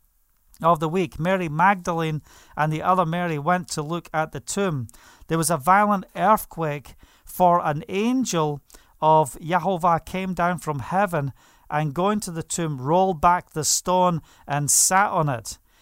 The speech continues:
He, uh, uh, his appearance was like lightning, and his clothes were white as snow. The guards were so afraid of him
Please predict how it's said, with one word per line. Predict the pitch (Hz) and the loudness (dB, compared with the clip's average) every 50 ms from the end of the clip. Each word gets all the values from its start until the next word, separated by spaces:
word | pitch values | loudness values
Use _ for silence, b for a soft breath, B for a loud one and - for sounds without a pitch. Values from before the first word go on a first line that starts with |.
| _ _ - | _ _ -12
He, | - - 208 208 - - | -4 -2 -2 -2 0 -2
uh, | 160 151 - - - | -2 -2 -4 -8 -8
uh, | 180 165 160 156 151 151 - | -2 0 2 2 2 0 -2
his | 113 156 220 214 214 | 0 0 0 2 0
appearance | 190 - - - 254 269 277 240 202 175 165 156 - - - | -2 -4 -6 -6 -4 -2 0 0 0 0 0 0 -2 -2 -2
was | - 160 165 175 156 - | -2 0 0 0 0 -2
like | - 156 160 160 160 151 - - b b b b b b | -4 -2 -2 0 -2 -2 -6 -16 b b b b b b
lightning, | 139 139 135 160 202 226 240 226 - - 170 151 135 113 b b b b b b | -6 -2 4 6 4 4 4 0 -8 -6 -4 -4 -4 -6 b b b b b b
and | 139 156 | -2 -2
his | 170 156 - - | 0 0 -2 -2
clothes | - - - 208 208 208 208 196 165 - | -4 -4 -2 0 2 2 2 2 0 0
were | 160 151 143 | -2 -2 -2
white | 139 147 180 185 196 190 - | 0 4 4 4 4 2 -4
as | 151 147 135 | -8 -4 -4
snow. | - - - - 165 185 180 160 139 123 107 b b b b b b b - | -2 -2 -2 -2 0 2 2 2 2 0 -4 b b b b b b b -4
The | 143 156 | -4 -4
guards | 120 110 113 165 190 202 202 196 190 165 - - | -4 -2 4 6 8 8 8 8 6 4 2 -4
were | 160 160 160 | -2 -2 0
so | - - - - - 220 220 208 208 | 2 2 2 4 4 4 4 4 4
afraid | - 185 165 - - - - - 180 196 208 208 214 208 190 - | 2 0 -2 -2 -2 -8 -10 -6 -2 0 0 0 0 -2 -4 -6
of | - - 180 170 160 - - | -4 -2 -2 -2 -2 -4 -4
him | - 208 214 190 165 147 | -2 0 0 0 0 -2